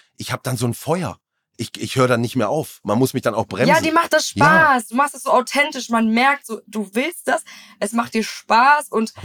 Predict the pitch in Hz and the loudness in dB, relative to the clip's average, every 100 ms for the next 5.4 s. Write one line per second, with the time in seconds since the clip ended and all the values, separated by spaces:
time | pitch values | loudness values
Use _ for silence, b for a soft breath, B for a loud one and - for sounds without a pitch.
0 | B B _ _ 214 226 240 240 254 240 | B B _ _ 2 4 2 2 2 2
1 | - 302 247 202 185 185 185 190 202 202 | 2 0 0 0 -2 0 -2 -2 -4 -6
2 | 285 302 214 214 185 202 214 214 202 214 | -8 -4 -2 -2 -2 -2 -2 -2 2 2
3 | 170 160 120 - 208 220 240 202 196 196 | 0 -4 -4 -4 0 0 0 -2 -2 -2
4 | 202 226 208 220 202 202 - - 180 175 | -6 -2 2 2 0 -6 -8 -16 -10 -6
5 | - 190 202 | -6 -4 -6